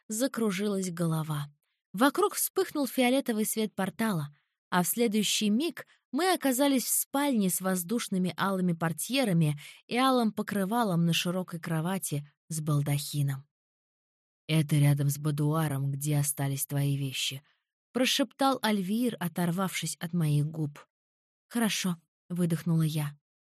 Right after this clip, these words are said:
Наверное, стоило бы поблагодарить за приятно проведенный вечер и отправиться в будуар переодеваться. Но я не смогла. Просто не смогла уйти и не захотела.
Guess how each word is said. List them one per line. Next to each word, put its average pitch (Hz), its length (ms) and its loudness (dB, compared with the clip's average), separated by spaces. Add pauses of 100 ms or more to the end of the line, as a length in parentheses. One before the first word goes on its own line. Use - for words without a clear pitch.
(140)
Наверное, 277 600 6
стоило 294 480 4
бы 226 160 0
поблагодарить 233 840 2
за 180 120 0
приятно 190 520 -2
проведенный 180 600 0
вечер 185 460 -2 (300)
и 302 80 0
отправиться 226 720 2
в 180 40 -2
будуар 196 480 2
переодеваться. 165 840 0 (440)
Но 202 180 0
я 202 220 0
не 185 120 2
смогла. 151 600 -2 (520)
Просто 269 360 4
не 240 140 6
смогла 233 540 2
уйти 196 580 0 (320)
и 240 80 -6
не 214 140 2
захотела. 175 760 -4